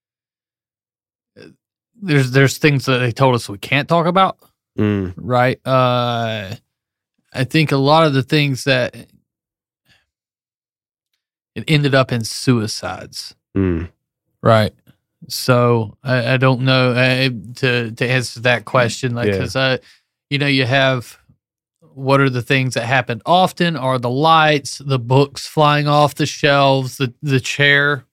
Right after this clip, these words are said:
Speaker 1: wooden chair, just slides across the floor, doors opening, you know, all that's normal stuff. You have the cryptid stuff that's really not normal.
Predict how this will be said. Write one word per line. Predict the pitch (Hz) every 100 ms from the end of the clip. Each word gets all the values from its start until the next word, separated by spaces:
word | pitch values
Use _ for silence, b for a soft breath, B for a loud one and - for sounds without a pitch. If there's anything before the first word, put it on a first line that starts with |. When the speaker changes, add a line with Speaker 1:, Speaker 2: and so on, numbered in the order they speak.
| _ -
Speaker 1:
wooden | 135 165 165
chair, | 156 156 147 139 139 - _ _
just | - 135
slides | 147 147 135
across | - 143 135
the | -
floor, | 135 - 135 135 131 _ _ _ _ _ -
doors | 123 123 117
opening, | 127 131 143 139 135 135 135 123
you | 139
know, | 139 135
all | 143
that's | 135 139 120 -
normal | 131 131 147 139 131 127 113
stuff. | 117 - 147 139 -
You |
have | 131 123
the |
cryptid | 117 143 135 - 135 123
stuff | - - 123 120 -
that's | - 120 -
really | 131 131 127 123 - b b -
not | 127 120 120 -
normal. | 123 120 117 110 101 -